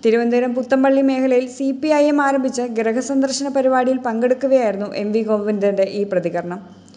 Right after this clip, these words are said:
വിശ്വാസികൾക്കെതിരെയോ മതത്തിനെതിരെയോ യുക്തിവാദ നിലപാട് സ്വീകരിച്ച് മുന്നോട്ടു പോവുക എന്നത് എൽ ഡി എഫ് സർക്കാരിന്റെ നയമല്ലെന്നും അദ്ദേഹം വ്യക്തമാക്കി.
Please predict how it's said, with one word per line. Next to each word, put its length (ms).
വിശ്വാസികൾക്കെതിരെയോ 1000
മതത്തിനെതിരെയോ 760
യുക്തിവാദ 560
നിലപാട് 420
സ്വീകരിച്ച് 460
മുന്നോട്ടു 460
പോവുക 300
എന്നത് 320
എൽ 300
ഡി 80
എഫ് 160
സർക്കാരിന്റെ 500
നയമല്ലെന്നും 720
അദ്ദേഹം 320
വ്യക്തമാക്കി. 580